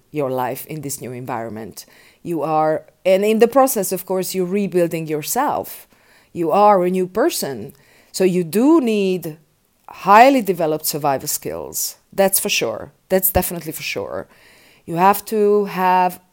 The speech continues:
very good survival skills, taking care of yourself, know what to do, eh,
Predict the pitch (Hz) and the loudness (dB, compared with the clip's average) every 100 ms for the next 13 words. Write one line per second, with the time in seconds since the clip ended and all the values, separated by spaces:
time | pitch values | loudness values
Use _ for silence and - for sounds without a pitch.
0 | - 147 147 165 208 220 220 208 208 202 | -20 -18 -6 2 4 4 0 -2 -2 -4
1 | 190 190 180 180 - 175 170 175 170 - | -2 -2 -2 -4 -2 0 2 0 -2 -8
2 | _ _ _ _ _ - 220 220 226 220 | _ _ _ _ _ 2 2 2 -4 0
3 | 208 202 190 196 180 - 180 175 175 175 | 2 2 0 -4 -4 0 2 4 4 0
4 | 170 - - 160 190 208 208 202 196 196 | -2 -14 -12 -6 0 4 4 4 2 0
5 | - 180 160 190 185 180 180 175 - - | -6 -8 -2 0 2 2 0 -4 -8 -20
6 | - - _ - 170 185 185 175 170 | -20 -20 _ -4 0 0 0 -2 -6